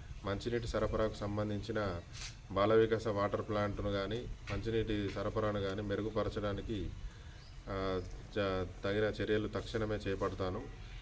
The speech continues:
మరియు బ-, గ్రామంలో గల పాఠశాలలో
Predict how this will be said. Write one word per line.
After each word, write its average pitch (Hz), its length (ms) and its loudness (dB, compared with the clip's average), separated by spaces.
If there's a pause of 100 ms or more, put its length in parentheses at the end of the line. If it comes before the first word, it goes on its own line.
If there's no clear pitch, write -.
(460)
మరియు 107 460 6
బ-, 101 60 -2
గ్రామంలో 101 840 4
గల 104 400 2 (580)
పాఠశాలలో 110 800 4